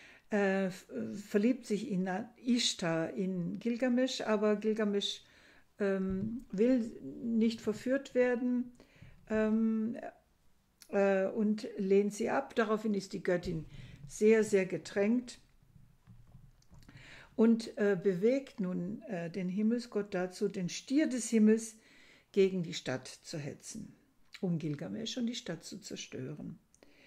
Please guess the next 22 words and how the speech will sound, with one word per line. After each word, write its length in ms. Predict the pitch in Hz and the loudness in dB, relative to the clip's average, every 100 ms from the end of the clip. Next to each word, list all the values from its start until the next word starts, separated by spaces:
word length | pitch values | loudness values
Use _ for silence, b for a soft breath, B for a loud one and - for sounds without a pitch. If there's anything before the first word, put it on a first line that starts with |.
| b b b b b b b b b | b b b b b b b b b
Zunächst 560 | - 185 190 208 - | 0 4 4 2 0
weigert 380 | 151 151 214 262 | 2 4 4 2
sich 220 | 254 262 | 0 -4
der 100 | - | 0
Himmelsgott, 880 | 247 254 240 254 - - 240 220 - | 2 4 2 0 -2 0 0 0 -2
aber 200 | 214 214 | 0 0
schließlich 640 | 208 240 240 233 247 226 - | 0 2 0 0 -2 -2 2
muss 280 | 220 240 | 2 2
er 440 | - 196 190 190 196 | -2 0 0 -2 -8
Ishtar 600 | - 180 - - 165 156 - | -6 -4 -4 -6 -6 -6 -6
nachgeben. 840 | 180 190 214 - 214 214 202 208 B B B B - | -6 -6 -8 -4 0 0 -2 -4 B B B B -6
Der 120 | 202 | -6
Stier 260 | - 277 285 | -2 0 0
des 200 | 269 - | 0 0
Himmels 340 | 247 247 233 | 0 0 -4
steigt 360 | - 202 202 - | -2 -2 -2 -10
herab, 400 | 175 208 - - _ _ _ _ b b b b b b _ _ | -2 -2 -2 -10 _ _ _ _ b b b b b b _ _
äh, 220 | 220 196 | 0 2
greift 460 | 196 196 190 202 - | 0 0 0 0 -6
die 60 | 175 | -8
Stadt 440 | - 175 170 - | -6 -6 -8 -6
an. 520 | 208 214 233 247 254 | -2 2 2 0 -2